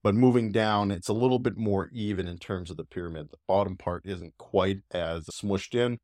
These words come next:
although it's a little bit more smushed in than is, is healthy. But this is probably manageable, when I look at this, this is like, I, I see this falling out, the demographic bottom falling out here. That makes me really worried for, uh, South Koreans and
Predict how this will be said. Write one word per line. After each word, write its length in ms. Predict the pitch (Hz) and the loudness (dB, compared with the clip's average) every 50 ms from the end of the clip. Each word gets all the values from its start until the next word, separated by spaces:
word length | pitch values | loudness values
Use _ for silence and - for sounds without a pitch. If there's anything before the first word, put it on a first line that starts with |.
| _ _ _ _ _ - | _ _ _ _ _ -4
although 360 | - 95 90 95 92 92 92 | -2 0 2 2 2 0 -2
it's 100 | 90 - | -2 -2
a 60 | 101 | -2
little 180 | 92 95 98 95 | 0 0 0 0
bit 140 | 98 95 95 | -2 -4 -4
more 180 | 92 90 87 | -4 -4 -4
smushed 480 | - - - - 95 87 85 - - - | -6 -6 -6 -6 -6 -6 -6 -8 -10 -10
in 280 | 80 78 76 76 71 - _ - | -8 -8 -8 -8 -10 -12 _ -12
than 300 | 85 78 73 76 73 71 | -10 -10 -10 -10 -10 -6
is, 160 | 95 101 98 | -4 -4 -4
is 200 | 98 107 104 98 | -2 -4 -6 -2
healthy. 440 | - - 131 123 107 - 80 78 78 - _ _ _ _ _ _ _ | 4 6 6 6 6 4 -2 -10 -10 -14 _ _ _ _ _ _ _
But 240 | - 104 104 107 107 95 104 | 4 4 4 4 4 2 2
this 220 | 123 139 127 - | 4 4 4 4
is 160 | - 131 127 127 | 4 4 4 2
probably 640 | - - - - 123 123 123 120 110 110 107 101 | -2 -4 2 4 6 6 6 4 4 4 4 4
manageable, 720 | 101 101 104 107 113 117 110 - 127 117 123 127 143 147 - _ _ _ _ _ _ _ - | 4 2 2 0 -2 -2 -2 -2 2 4 6 6 6 4 0 _ _ _ _ _ _ _ -8
when 140 | 104 101 101 | -4 0 2
I 60 | 117 | 2
look 240 | 104 101 - - - | 2 0 -2 -8 -14
at 100 | - - | -4 2
this, 260 | 107 101 101 98 - | 2 4 4 2 0
this 220 | - 104 92 - | 0 -2 -2 -2
is 120 | 98 92 - | -2 -2 0
like, 180 | 98 90 - | 0 0 0
I, 120 | - 95 - | -2 -2 -2
I 80 | - 104 | -4 -6
see 240 | 95 - - 104 98 | -6 -6 -4 -4 -2
this 260 | 92 92 98 - - 92 | -2 -2 -4 -6 -10 -16
falling 420 | - - - 107 101 98 92 90 92 | -2 2 4 6 6 6 4 2 -2
out, 280 | 90 87 87 85 - | -2 -2 -4 -4 -6
the 80 | - 85 | -8 -4
demographic 640 | - 98 95 90 85 87 92 87 85 - 90 87 - - - | -2 -2 -2 -2 -4 -4 -4 -4 -4 -6 -8 -12 -12 -4 2
bottom 360 | - 107 95 104 98 95 98 | 6 6 6 6 6 4 0
falling 380 | 95 - 107 101 92 90 92 90 | 0 2 4 4 4 4 0 -4
out 180 | 90 90 92 | -4 -6 -4
here. 280 | 87 92 90 87 85 85 - | -4 -4 -4 -4 -4 -4 -6
That 240 | 90 87 85 76 76 | -6 -6 -6 -8 -10
makes 180 | 80 78 - | -12 -12 -12
me 80 | - 156 | -10 -10
really 140 | 76 - - | -8 -8 -10
worried 340 | - 76 - - - - | -10 -14 -16 -18 -20 -20
for, 340 | - - - 71 62 58 62 | -20 -16 -12 -10 -10 -8 -8
uh, 40 | - | -10
South 280 | - - - 57 - _ | -10 -10 -10 -10 -10 _
Koreans 480 | - - 69 - - - - - - - | -16 -16 -14 -14 -14 -16 -16 -18 -18 -16
and 240 | - 65 67 - 98 | -14 -12 -12 -12 -14